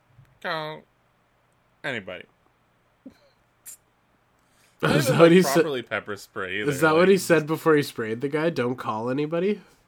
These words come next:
Speaker 1: No, that was after he pepper sprayed.
Speaker 2: Mm.
Speaker 1: But it was like, I'm sorry.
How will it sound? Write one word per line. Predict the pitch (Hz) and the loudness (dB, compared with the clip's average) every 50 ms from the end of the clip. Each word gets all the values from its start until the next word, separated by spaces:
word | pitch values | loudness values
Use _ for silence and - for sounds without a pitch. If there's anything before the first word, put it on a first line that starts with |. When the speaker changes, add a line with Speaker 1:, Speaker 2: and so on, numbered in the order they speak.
| _ _ | _ _
Speaker 1:
No, | 147 139 139 143 151 | -8 -4 -2 -2 -2
that | 156 | -2
was | 151 135 | -4 -4
after | 123 123 131 151 156 - 160 | -4 -4 -4 -4 -4 -6 -10
he | 131 110 | -12 -10
pepper | - 113 104 92 101 98 | -10 -10 -10 -10 -10 -12
sprayed. | - - - 95 87 90 90 90 101 _ _ _ _ _ - | -14 -14 -14 -14 -14 -14 -16 -18 _ _ _ _ _ _ -10
Speaker 2:
Mm. | 110 113 107 98 92 90 - _ _ _ _ _ _ _ _ _ _ _ _ _ _ | -8 -6 -6 -6 -8 -12 -16 _ _ _ _ _ _ _ _ _ _ _ _ _ _
Speaker 1:
But | 113 107 127 131 | -10 -8 -6 -6
it | 131 117 | -6 -6
was | 143 139 139 | -8 -6 -6
like, | 143 143 143 139 135 131 120 - - _ _ _ _ _ _ _ _ _ _ _ _ _ _ _ _ _ _ _ _ _ _ _ _ _ _ 143 | -4 -2 -2 -2 -2 -2 -4 -8 -12 _ _ _ _ _ _ _ _ _ _ _ _ _ _ _ _ _ _ _ _ _ _ _ _ _ _ -8
I'm | 147 151 151 | -8 -8 -8
sorry. | 147 - - 127 120 117 113 107 104 101 104 101 | -10 -8 -6 -4 -4 -2 -2 -2 -2 -4 -4 -6